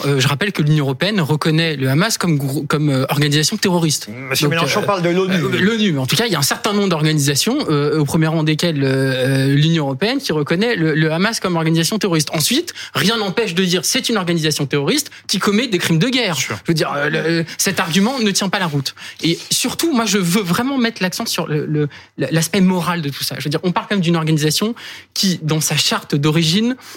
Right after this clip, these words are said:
Speaker 1: euh, veut la destruction d'Israël et appelle à la persécution des Juifs. On parle d'une organisation, là, qui a mené, notamment dans le kibboutz de Kfar Aza, le massacre de ses habitants et des enfants.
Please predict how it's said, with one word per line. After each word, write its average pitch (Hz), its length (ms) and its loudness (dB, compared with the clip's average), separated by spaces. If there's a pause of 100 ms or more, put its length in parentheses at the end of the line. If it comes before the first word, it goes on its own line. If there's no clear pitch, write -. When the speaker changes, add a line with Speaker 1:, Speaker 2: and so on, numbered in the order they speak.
(220)
Speaker 1:
euh, 156 220 0
veut 147 280 2
la 165 120 0
destruction 165 480 0
d'Israël 175 640 0
et 214 180 0
appelle 175 240 -2
à 208 60 0
la 160 100 0
persécution - 800 -2
des 170 140 2
Juifs. 156 400 0 (200)
On 180 120 0
parle 208 160 0
d'une 180 120 4
organisation, 175 600 0
là, 147 160 0
qui - 120 -4
a 147 60 2
mené, 190 440 2 (200)
notamment 180 340 0
dans 165 80 2
le 160 100 2
kibboutz 185 560 0
de 151 180 0
Kfar 156 340 -2
Aza, 175 380 0 (360)
le 160 140 2
massacre 214 760 -2
de 147 120 -2
ses 147 220 0
habitants 160 480 -4
et 196 80 2
des 175 280 2
enfants. 233 460 -2